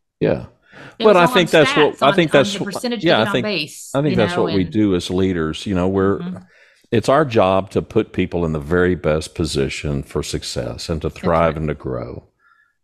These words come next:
Speaker 1: And, you know, shame on us if we don't, if we, A, if we don't know our people well enough to know what their strengths are, to know what their drive is, what their motivation is, uh, and what they want, what they need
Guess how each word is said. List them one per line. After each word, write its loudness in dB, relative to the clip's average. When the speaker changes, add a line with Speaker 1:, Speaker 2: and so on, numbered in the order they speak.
Speaker 1:
And, 0
you 2
know, 0
shame 0
on 0
us -4
if -6
we 2
don't, 0
if -2
we, 2
A, 4
if -2
we 0
don't -2
know 2
our 0
people -6
well 0
enough -8
to 0
know 6
what 2
their -2
strengths -4
are, 0
to -4
know 4
what -2
their 0
drive -2
is, -4
what -4
their -2
motivation -4
is, -6
uh, -6
and -2
what 2
they 2
want, -2
what -4
they 0
need -2